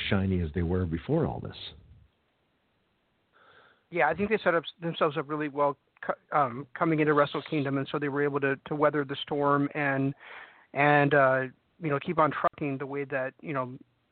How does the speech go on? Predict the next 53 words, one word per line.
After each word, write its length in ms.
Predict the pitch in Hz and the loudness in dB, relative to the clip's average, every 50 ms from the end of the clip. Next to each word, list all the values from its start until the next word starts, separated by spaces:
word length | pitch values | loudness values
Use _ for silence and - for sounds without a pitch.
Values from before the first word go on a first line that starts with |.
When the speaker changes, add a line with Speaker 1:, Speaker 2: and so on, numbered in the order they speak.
| _ _ _ _ _ _ _ _ _ _ _ | _ _ _ _ _ _ _ _ _ _ _
Speaker 2:
the 160 | 147 143 160 - 160 | -14 -14 -14 -4 -2
Ring 160 | 165 165 156 | 0 2 4
of 100 | 151 147 | 4 6
Honor 220 | 147 143 143 139 | 6 4 4 2
probably 420 | 127 - - 147 143 139 139 143 139 | 0 -2 -4 -4 -4 -4 -6 -8 -6
didn't 340 | 131 147 139 143 143 143 | -6 -4 -4 -4 -4 -4
even 140 | 139 139 139 | -4 -6 -6
ha-, 140 | 139 143 139 139 147 | -6 -8 -8 -8 -8
didn't 180 | 160 151 147 143 | -6 -6 -4 -2
have, 240 | 147 147 143 135 - 139 - - _ - - - - - - _ _ _ - 190 | 0 0 0 0 -2 -6 -10 -14 _ -20 -20 -20 -20 -20 -20 _ _ _ 0 2
well, 120 | 190 190 | 2 4
didn't 140 | 180 233 220 | 4 4 2
have 100 | 214 175 | 2 2
the 60 | 170 - - | 0 -2 0
talent 320 | 190 190 190 180 165 160 | 0 0 2 0 -2 -4
to 100 | - 151 | -8 -10
do, 240 | 139 139 135 135 139 139 | -10 -10 -12 -12 -10 -8
but 100 | 147 143 | -4 -4
also 220 | 143 139 - 160 139 | -4 -4 -6 -10 -18
just 180 | 139 135 - - | -18 -16 -16 -16
didn't 160 | 147 - 139 | -16 -16 -14
have 280 | 135 135 131 131 127 - 131 | -12 -12 -10 -10 -8 -6 -4
the 100 | 131 131 | -2 0
opportunity 440 | 131 - - - 147 - 131 123 107 | 0 0 0 -2 -2 -4 -6 -8 -14
to 240 | 107 113 - - | -20 -20 -20 -18
do. 120 | - - - _ _ _ - - - - - - - - | -18 -18 -20 _ _ _ -20 -18 -16 -16 -16 -16 -2 2
Speaker 1:
Or 220 | - 156 170 160 | 4 4 4 4
the, 300 | 147 151 139 131 120 110 - - _ - | 4 4 4 4 2 0 -4 -8 _ -2
or 160 | 120 127 123 | -2 0 0
the 100 | 123 117 | -2 -4
creative 440 | - - - 113 104 104 104 101 90 | -6 -6 -6 -4 -4 -4 -4 -6 -6
minds 280 | 90 95 127 143 135 - - | -6 -6 -6 -6 -8 -10 -14
to 60 | 71 | -12
do 180 | - 67 69 78 | -10 -10 -8 -6
it 60 | 92 | -6
either. 260 | 110 107 - - - - - _ _ _ _ _ _ - _ _ _ | -6 -6 -8 -12 -16 -20 -20 _ _ _ _ _ _ -20 _ _ _
I 40 | 101 | 0
mean, 180 | 107 104 104 101 | 2 2 2 2
'cause 160 | - 117 104 | 0 0 0
a 20 | 110 | 2
lot 240 | 98 107 117 135 135 | 4 4 4 4 4
of 80 | 107 | 2
that's 200 | 101 95 92 - | 2 0 0 0
on 120 | 104 95 87 | -2 -2 -2
the 60 | 82 | 0
booking, 480 | 76 98 123 123 - 82 78 76 76 | 0 0 -2 0 -2 -4 -4 -4 -4
too. 180 | - 117 110 87 - - - - - - _ _ _ _ _ _ _ _ _ _ _ _ _ _ _ _ _ _ _ _ _ _ _ _ _ _ _ _ _ _ _ _ _ _ _ _ | -2 -2 -2 -2 -2 -6 -10 -12 -16 -20 _ _ _ _ _ _ _ _ _ _ _ _ _ _ _ _ _ _ _ _ _ _ _ _ _ _ _ _ _ _ _ _ _ _ _ _
You 80 | - 107 | 0 2
know, 60 | 101 | 2
the 80 | 87 87 | 2 2
behind-the-scenes 760 | 80 95 87 - 104 101 95 92 90 - - 117 113 110 - | 2 2 2 2 2 2 4 2 0 0 2 4 4 4 2
Speaker 2:
Yeah. 60 | - | 0
Speaker 1:
stuff 200 | - 98 92 87 | 0 -2 0 0